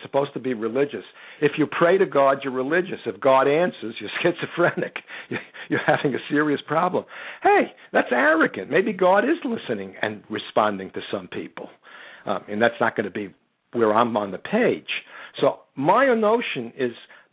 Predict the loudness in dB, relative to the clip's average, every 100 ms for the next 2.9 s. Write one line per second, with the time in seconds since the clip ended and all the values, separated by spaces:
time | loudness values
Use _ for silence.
0 | -20 -2 0 0 2 4 4 2 2 4
1 | 2 0 -4 -4 0 4 6 4 0 -2
2 | -2 -6 -12 -14 -20 -20 _ -10 -8